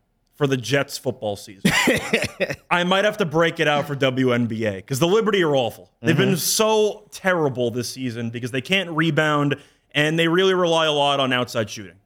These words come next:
Speaker 1: and it has
Speaker 2: Mm-hmm.
Speaker 1: not gone well for them. And now you're looking at Minnesota. Minnesota is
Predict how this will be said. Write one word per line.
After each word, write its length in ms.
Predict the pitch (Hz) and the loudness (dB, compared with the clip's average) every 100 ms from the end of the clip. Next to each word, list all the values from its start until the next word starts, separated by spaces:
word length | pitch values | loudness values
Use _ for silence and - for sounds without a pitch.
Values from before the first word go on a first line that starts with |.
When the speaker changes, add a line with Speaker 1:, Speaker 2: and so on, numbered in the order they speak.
| - | -4
Speaker 1:
and 120 | 127 | 0
it 40 | |
has 80 | 131 | 2
Speaker 2:
Mm-hmm. 60 | 151 | 2
Speaker 1:
not 180 | 151 | 0
gone 200 | 143 135 | 0 0
well 180 | 123 113 | 0 0
for 120 | 107 | -4
them. 180 | 98 92 - | -10 -14 -6
And 100 | 123 | -2
now 80 | |
you're 140 | 147 160 | 2 2
looking 220 | 180 190 | 0 0
at 160 | 175 170 | -2 -2
Minnesota. 500 | 175 151 156 104 - _ _ _ _ - | -4 0 0 -2 -6 _ _ _ _ -2
Minnesota 640 | 165 202 208 208 208 202 - | 0 2 2 2 2 0 -2
is 480 | 170 165 160 135 | -2 0 0 -2